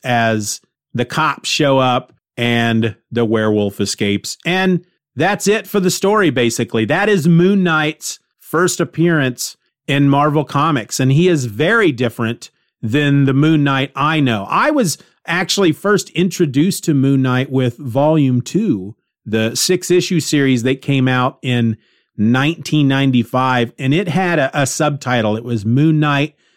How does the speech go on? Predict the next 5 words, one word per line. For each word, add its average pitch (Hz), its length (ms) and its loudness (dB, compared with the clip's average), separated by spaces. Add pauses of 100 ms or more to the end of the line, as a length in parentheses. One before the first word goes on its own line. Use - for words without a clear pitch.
(160)
the 110 140 -2
Fist 147 420 -2
of 104 160 -4
Khonshu. 117 800 -2 (440)
And 143 440 -2